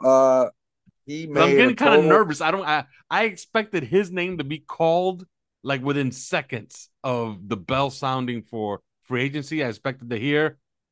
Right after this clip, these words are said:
Speaker 2: uh, you know, Eric Fisher just signed, one year, two million dollars.
Speaker 1: So,
Speaker 2: And I
Speaker 1: so,
Speaker 2: don't hear
Speaker 1: uh,
Speaker 2: it.
Speaker 1: according to O T C, he was paid against the salary cap.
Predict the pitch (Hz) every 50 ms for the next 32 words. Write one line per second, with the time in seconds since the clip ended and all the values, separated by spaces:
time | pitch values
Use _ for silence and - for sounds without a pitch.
0 | _ _ _ - 110 110 110 107 107 104 104 101 101 101 98 120 113 101 98 98
1 | 104 98 - - - 127 123 160 151 131 131 123 113 135 131 - - 175 175 175
2 | 175 175 175 156 123 123 139 139 139 143 147 151 151 156 151 139 135 _ _ _
3 | _ _ - 147 139 131 127 123 113 101 95 87 - - - - _ _ _ _
4 | _ _ _ _ _ _ _ _ _ _ _ _ _ _ _ _ _ _ _ _
5 | - - 139 135 135 135 120 104 98 87 - - 147 139 135 135 123 113 98 120
6 | 123 143 139 - - - 139 135 - - 165 165 175 180 180 175 170 151 151 156
7 | 151 151 - 165 151 143 - - 139 131 127 127 120 117 131 127 131 135 131 127
8 | 123 123 120 - _ - 139 127 123 123 120 120 123 120 - - 123 123 117 131
9 | 135 147 - - - - 147 - - 151 143 143 139 139 135 123 117 110 _ -
10 | 110 101 101 104 101